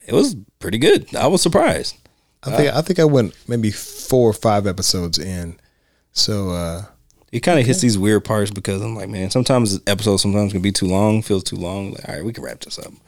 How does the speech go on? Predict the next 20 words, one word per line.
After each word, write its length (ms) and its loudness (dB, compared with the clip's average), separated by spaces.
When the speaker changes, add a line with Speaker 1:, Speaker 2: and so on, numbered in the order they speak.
Speaker 1:
Are 80 -2
we 80 4
just 140 2
trying 140 2
to 40 -2
make 140 0
time 240 2
here? 160 2
Um, 460 -6
Speaker 2:
Mm. 200 2
Speaker 1:
but, 320 4
um, 540 2
it 100 -2
concludes 460 2
in 40 2
a 60 4
way 140 6
you're 120 4
like, 240 -4
"Oh, 640 -4